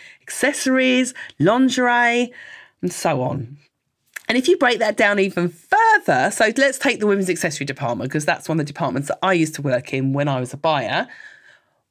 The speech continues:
Within the accessory department, you'd have handbags, footwear, gloves, hats, jewellery.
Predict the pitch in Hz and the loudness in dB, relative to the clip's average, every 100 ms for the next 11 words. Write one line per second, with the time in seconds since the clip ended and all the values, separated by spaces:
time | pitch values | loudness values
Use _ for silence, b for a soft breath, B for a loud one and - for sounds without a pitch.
0 | - 254 339 233 - - 370 - 190 160 | 0 2 4 2 0 -2 -2 0 -4 -2
1 | 143 135 180 247 185 170 170 135 - 151 | -2 0 -2 -2 -2 -2 -2 -2 -4 -2
2 | 196 226 220 220 214 208 - - - 254 | 0 2 2 4 2 -2 -10 -14 -2 -2
3 | 247 202 202 202 202 196 202 202 190 - | 0 2 4 2 2 2 2 0 -2 -6
4 | 208 202 - - - 214 208 202 208 | -2 0 -2 -8 0 2 4 4 2